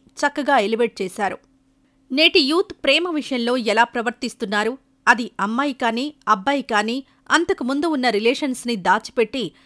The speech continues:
ఒకరితో ఒకరు ఎలా ఉంటున్నారనే విషయాన్ని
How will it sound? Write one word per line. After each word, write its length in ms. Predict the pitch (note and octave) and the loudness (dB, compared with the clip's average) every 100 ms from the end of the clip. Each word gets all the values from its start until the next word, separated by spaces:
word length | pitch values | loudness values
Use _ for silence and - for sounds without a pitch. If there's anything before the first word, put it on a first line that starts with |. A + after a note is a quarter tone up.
| _ - | _ -2
ఒకరితో 380 | C4 G4 F4+ D#4 | 0 0 0 0
ఒకరు 340 | A3 A3+ B3 | 0 -2 -2
ఎలా 320 | G#3+ G3 A3 | -2 2 4
ఉంటున్నారనే 680 | A3+ G#3+ D4+ C#4+ C#4 A#3+ G#3+ | 2 -2 -4 -2 -2 -2 -4
విషయాన్ని 600 | G3 - B3+ A#3+ A3+ | -4 -2 -2 0 -2